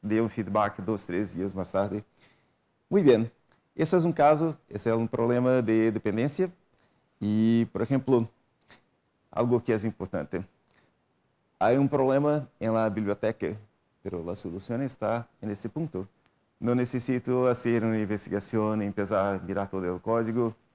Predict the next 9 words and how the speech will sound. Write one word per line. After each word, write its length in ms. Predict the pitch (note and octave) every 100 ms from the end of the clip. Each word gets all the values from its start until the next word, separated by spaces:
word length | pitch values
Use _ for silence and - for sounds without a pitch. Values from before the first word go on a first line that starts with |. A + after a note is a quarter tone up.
| _ _ _ _ _
Muito 120 | B2+
simples. 460 | B2+ E3+ - F#2 - _ _ _ -
Já 100 | A#2+
está, 380 | A#2 C#3 C3+ -
está 160 | - A#2
arreglado. 520 | A#2 B2 C#3 C#3 C#3+ - _ _ _ _ _ _ _ _ -
Cambio 600 | A#2+ B2 A#2+ A#2+ B2 -
la 220 | A#2 G#2+
dependencia 640 | A2 A2+ B2+ C#3+ E3+ F#3